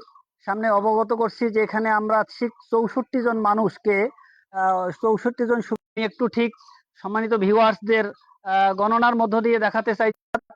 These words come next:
আট, নয়, দশ, এগারো, বারো, তেরো, চোদ্দ,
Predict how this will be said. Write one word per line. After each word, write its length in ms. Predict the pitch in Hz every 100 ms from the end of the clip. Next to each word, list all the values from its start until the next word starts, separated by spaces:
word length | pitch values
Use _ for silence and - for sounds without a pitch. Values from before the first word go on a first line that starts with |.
| _ _ _ _ - _
আট, 500 | 190 196 208 214 - 226 _ _ _ _ 185
নয়, 420 | 190 202 208 226 294 _ _ _ -
দশ, 580 | 196 202 - 220 - 220 - _ _ - 196
এগারো, 420 | 208 214 226 269 - _
বারো, 460 | 180 196 202 226 262 - _ _
তেরো, 440 | 208 208 220 262 - _ _
চোদ্দ, 440 | 214 202 202 233